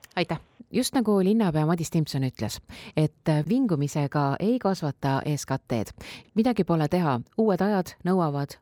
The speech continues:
uusi reegleid ja ka nutikaid lahendusi, kuna Viljandis pole ei Wolti ega Bolti, siis on üsna raske ka kohalikul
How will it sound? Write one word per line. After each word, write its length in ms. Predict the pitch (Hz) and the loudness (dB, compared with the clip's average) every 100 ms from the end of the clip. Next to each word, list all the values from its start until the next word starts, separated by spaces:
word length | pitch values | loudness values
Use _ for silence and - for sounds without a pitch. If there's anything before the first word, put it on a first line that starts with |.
| - | -2
uusi 280 | 202 165 | 0 0
reegleid 400 | 160 160 135 117 - - - - - | 0 0 0 -4 -6 -16 -16 -12 -2
ja 500 | 170 175 175 170 170 | 2 2 2 2 0
ka 220 | 180 175 | 0 0
nutikaid 520 | 180 240 247 - 170 185 | 2 0 0 -2 -2 0
lahendusi, 480 | 202 156 131 131 143 - | 0 0 -2 -4 -4 -4
kuna 220 | - 196 180 | 0 2 2
Viljandis 440 | 233 202 139 143 - | 2 0 -2 -4 -2
pole 260 | 151 143 - | 0 0 0
ei 160 | 226 240 | 0 2
Wolti 580 | 208 202 - - 202 202 | 2 2 0 0 2 2
ega 240 | 151 156 151 | 0 0 -2
Bolti, 580 | - 139 131 - 156 139 - - - | 0 0 -2 -2 0 0 -4 -20 -18
siis 440 | - 208 202 151 - - | -4 0 2 0 -6 -4
on 260 | 165 165 151 143 | 0 2 0 -2
üsna 360 | - 202 196 156 | -2 -2 0 2
raske 480 | 180 - - - 143 | 0 -2 -8 -4 -2
ka 140 | 143 147 | -2 -2
kohalikul 960 | 196 190 143 143 _ 156 143 147 147 | 0 0 0 -4 _ 0 2 2 2